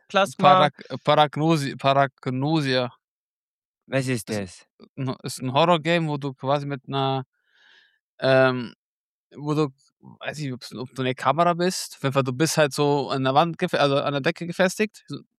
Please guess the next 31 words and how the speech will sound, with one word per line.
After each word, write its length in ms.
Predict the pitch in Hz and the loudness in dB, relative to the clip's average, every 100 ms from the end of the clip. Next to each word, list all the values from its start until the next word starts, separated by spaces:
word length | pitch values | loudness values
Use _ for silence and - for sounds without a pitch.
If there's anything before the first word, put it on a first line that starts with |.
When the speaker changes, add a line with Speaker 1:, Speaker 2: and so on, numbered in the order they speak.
| _ | _
Speaker 2:
ich 100 | _ | _
denke, 140 | 151 151 | -2 0
du 60 | |
bist 140 | 139 123 | -2 -4
'ne 180 | 127 131 | -4 -2
Kamera, 360 | - 147 165 | 0 4 4
ich 60 | 151 | 4
weiß 140 | 135 | 2
nicht, 100 | 156 | 2
was, 140 | 151 160 | -2 -4
doch, 160 | 147 151 | 2 2
du 40 | 131 | 2
bist 140 | 135 | -2
'ne 80 | 139 | 0
Kamera, 420 | 156 165 190 208 | 2 4 4 4
genau. 280 | 160 156 196 | 2 2 2
Bist 600 | - - - - 143 120 | -2 -20 -16 -4 -2 2
an 40 | 135 | 4
der 60 | |
Speaker 1:
Mhm. 0 | |
Speaker 2:
Wand 160 | 151 160 | 4 2
gefestigt, 520 | 180 202 190 220 214 | 2 2 2 -2 -4
du 80 | - | -6
bist 200 | 143 156 | -6 -4
in 60 | 139 | -4
extra 280 | 156 - 196 | -4 2 4
Raum, 380 | 202 214 220 - | 6 4 0 -6
musst 200 | 151 - | -8 -8
du 60 | 147 | -4
durchlau-, 520 | 160 180 190 196 - | -2 0 4 4 4
ähm, 340 | 156 143 131 | 2 2 -2